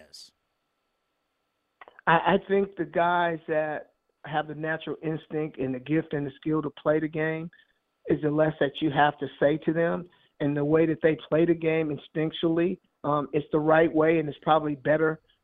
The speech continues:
Speaker 2: than most guys around them. Um, most clubs that you go to, theoretically, you're gonna see three or four guys that may be major league players, unless these other guys maximize their skill set, which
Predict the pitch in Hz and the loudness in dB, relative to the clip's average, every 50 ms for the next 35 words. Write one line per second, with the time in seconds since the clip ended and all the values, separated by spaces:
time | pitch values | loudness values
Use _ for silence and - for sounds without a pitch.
0 | _ - 156 147 147 151 160 175 156 151 170 170 - - - 170 160 160 160 160 | _ 0 0 0 0 0 -8 -2 0 0 0 0 -4 -2 0 2 4 4 2 0
1 | 151 - 151 143 139 147 151 156 160 170 170 170 175 190 202 208 202 _ _ _ | -2 -6 -8 -8 -6 -6 -6 -4 -4 -4 -4 -4 -6 -6 -6 -8 -10 _ _ _
2 | _ _ - 160 160 156 160 170 180 190 196 190 - - 180 180 185 190 180 185 | _ _ -6 -4 -2 -2 -2 0 0 0 0 0 -4 -4 0 0 0 0 0 -2
3 | 175 - - 151 151 147 160 156 170 185 180 - - 202 196 214 233 247 226 - | -4 -4 -4 -10 -12 -10 -6 -4 -4 -4 -4 -6 -6 -6 -6 -6 -6 -8 -10 -12
4 | _ _ _ _ - 175 175 165 151 165 170 175 190 196 196 - 190 202 208 196 | _ _ _ _ 0 2 2 2 2 0 0 2 2 0 -2 -4 -6 -6 -6 -6
5 | 185 190 180 170 156 _ - 170 175 160 - - 151 170 185 180 175 - - - | -6 -6 -6 -6 -8 _ -6 -6 -6 -6 -8 -4 -2 0 2 2 0 0 0 2
6 | 170 175 170 - 160 160 170 175 180 170 165 151 - - 139 143 151 165 180 190 | 4 4 4 4 4 6 6 6 4 2 0 -4 -4 -4 -4 -4 -2 -2 -2 -4
7 | 170 - 175 185 180 165 165 170 175 175 - 170 165 170 170 160 _ _ - 180 | -6 -8 -10 -10 -8 -4 -2 -2 -2 -2 -6 -10 -4 -2 -2 -4 _ _ 0 2
8 | 170 180 175 185 190 185 - _ _ _ _ - _ - 156 156 165 180 180 165 | 2 4 4 0 -4 -6 -8 _ _ _ _ -20 _ 2 2 2 2 0 -4 -4
9 | - - _ _ _ - 170 180 165 - - 165 165 170 180 170 - 170 165 165 | -6 -12 _ _ _ -6 -6 -6 -6 0 2 2 2 2 0 -4 0 2 4 4
10 | 165 170 175 180 180 175 175 _ _ _ _ _ - 139 156 156 160 170 170 165 | 6 4 4 2 -2 -6 -12 _ _ _ _ _ -10 -8 -4 -4 0 2 2 2
11 | 180 175 - - 185 175 170 170 170 170 170 165 165 165 160 160 - _ _ _ | 0 -2 -6 -6 -6 -4 -4 -4 -6 -4 -4 -2 -2 -4 -4 -6 -10 _ _ _
12 | _ _ - 165 160 156 _ _ _ _ 175 170 170 170 165 - _ - 165 160 | _ _ -6 -6 -6 -6 _ _ _ _ -6 -4 -4 -4 -4 -8 _ -8 -8 -8
13 | 190 208 - _ _ _ _ - 156 160 160 | -8 -10 -12 _ _ _ _ -4 -2 -2 -2